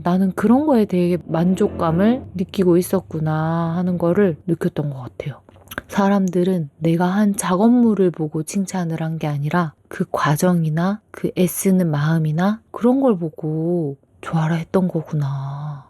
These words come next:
그러면 나는 변함없이 그냥 계속 그 마음만 내면 되는구나. 되게 단순한 건데 앞으로 어떻게 살아나가야 될지에 대한,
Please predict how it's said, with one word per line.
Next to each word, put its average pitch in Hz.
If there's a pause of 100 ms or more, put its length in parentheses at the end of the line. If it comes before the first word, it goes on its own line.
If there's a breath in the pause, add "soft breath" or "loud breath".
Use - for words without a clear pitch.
(160)
그러면 214 (160)
나는 190 (120)
변함없이 170
그냥 165
계속 -
그 -
마음만 196
내면 147
되는구나. 147 (220)
되게 311
단순한 233
건데 175 (140)
앞으로 202
어떻게 208
살아나가야 214
될지에 196
대한, 170